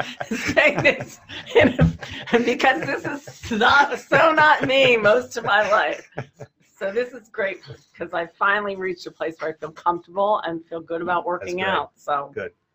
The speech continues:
Speaker 2: thank
Speaker 1: Good.
Speaker 2: you for
Speaker 1: I'm,
Speaker 2: that.
Speaker 1: you're welcome. I appreciate you giving us the opportunity. We don't take that lightly.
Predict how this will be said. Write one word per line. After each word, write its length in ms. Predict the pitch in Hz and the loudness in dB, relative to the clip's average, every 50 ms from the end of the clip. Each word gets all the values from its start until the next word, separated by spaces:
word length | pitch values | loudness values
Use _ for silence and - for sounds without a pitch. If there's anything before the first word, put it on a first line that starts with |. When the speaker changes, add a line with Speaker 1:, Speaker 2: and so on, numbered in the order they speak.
| _ - | _ -4
Speaker 2:
thank 200 | 180 196 214 208 | -4 -4 -4 -4
Speaker 1:
Good. 120 | - 87 | -8 -8
Speaker 2:
you 80 | 156 104 | -8 -8
for 60 | 80 110 | -4 -2
Speaker 1:
I'm, 180 | 113 123 127 131 | -2 -2 0 0
Speaker 2:
that. 180 | 147 139 131 | -2 2 4
Speaker 1:
you're 100 | 147 160 | 4 6
welcome. 560 | 151 147 143 143 139 139 - - - - - - _ - 104 | 6 8 8 8 6 4 0 -10 -12 -12 -16 -20 _ -10 -6
I 180 | 110 110 120 123 123 117 | -4 -2 -2 -2 -2 -4
appreciate 720 | 113 _ - - 139 151 156 147 - - 131 123 127 123 | -6 _ -18 -14 -12 -10 -8 -8 -8 -6 -6 -6 -6 -6
you 200 | 123 120 120 120 110 | -8 -10 -12 -12 -10
giving 320 | 110 117 110 117 113 113 | -10 -10 -10 -10 -10 -10
us 160 | 110 - - | -10 -10 -10
the 80 | - 107 | -10 -8
opportunity. 540 | 98 98 - _ _ _ 95 90 85 82 _ _ _ _ - - _ 101 101 | -8 -8 -8 _ _ _ -20 -20 -20 _ _ _ _ _ -20 -20 _ -16 -10
We 80 | 110 | -6
don't 180 | 117 120 120 120 | -4 -4 -4 -4
take 220 | - 117 110 - | -6 -8 -8 -4
that 160 | 113 110 107 107 | -4 -4 -2 -2
lightly. 320 | 104 101 101 - 90 | -4 -4 -6 -8 -12